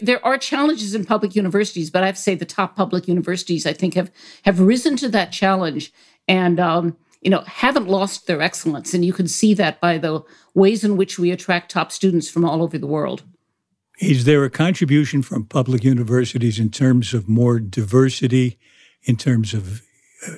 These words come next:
Speaker 2: income, uh, as well as ethnic diversity?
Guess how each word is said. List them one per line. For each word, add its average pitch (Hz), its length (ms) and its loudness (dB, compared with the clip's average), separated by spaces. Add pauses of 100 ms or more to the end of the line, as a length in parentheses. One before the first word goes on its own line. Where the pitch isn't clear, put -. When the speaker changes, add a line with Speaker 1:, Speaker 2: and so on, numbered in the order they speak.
Speaker 2:
income, 131 680 4
uh, 123 40 -2
as 107 540 -4
well 120 240 2
as 98 240 -4 (160)
ethnic 123 400 0
diversity? 117 640 2